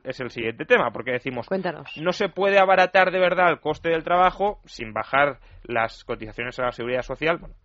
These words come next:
Speaker 1: no se puede abaratar si no bajamos salarios sin bajar las cotizaciones a la Seguridad Social, y las cotizaciones a la Seguridad Social no se pueden bajar hasta que no se reformen las pensiones. Y con reformar las pensiones me refiero, y quiero ser muy claro en esto, a bajar las pensiones. Esto de reformar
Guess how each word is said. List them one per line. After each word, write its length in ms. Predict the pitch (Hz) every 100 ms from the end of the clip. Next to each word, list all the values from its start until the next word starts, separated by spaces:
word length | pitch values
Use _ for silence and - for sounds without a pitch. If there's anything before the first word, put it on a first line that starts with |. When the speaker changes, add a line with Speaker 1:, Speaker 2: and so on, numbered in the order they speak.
| - 110
Speaker 1:
no 60 |
se 100 | 113
puede 140 | 110 110
abaratar 300 | 113 113 131
si 120 | -
no 80 | 104
bajamos 340 | 110 117 120
salarios 380 | 120 127 120 107
sin 280 | - - 135
bajar 260 | 117 127
las 120 | 120 -
cotizaciones 500 | 101 104 - 113 123
a 40 |
la 60 | 117
Seguridad 260 | 131 131
Social, 320 | 143 160 196 - - -
y 100 | 160
las 140 | 160
cotizaciones 480 | - 110 110 117 117
a 20 | 123
la 80 | 117
Seguridad 300 | 120 123 127
Social 340 | 139 147 180 - _
no 160 | 127 139
se 140 | 147
pueden 300 | 120 147 147
bajar 340 | 156 - 160 -
hasta 260 | 160 - 110
que 100 | 117
no 100 | 127
se 100 | 156
reformen 500 | 120 - 123 135 123
las 180 | 113 _ -
pensiones. 500 | 117 - 233 113 - _
Y 140 | - 123
con 160 | 127
reformar 360 | - 127 135 170
las 120 | 196
pensiones 340 | 175 170 196
me 100 | 180
refiero, 340 | 117 - 131 175
y 80 | 123
quiero 180 | 127
ser 220 | 131 131 110
muy 200 | 117 131
claro 200 | 139 123
en 60 |
esto, 220 | 120 208 -
a 100 | 107
bajar 400 | 104 - 170 -
las 160 | 110 101
pensiones. 420 | 98 - 95 95
Esto 220 | 110 -
de 120 | 127 127
reformar 760 | 127 - 113 120 127 127 123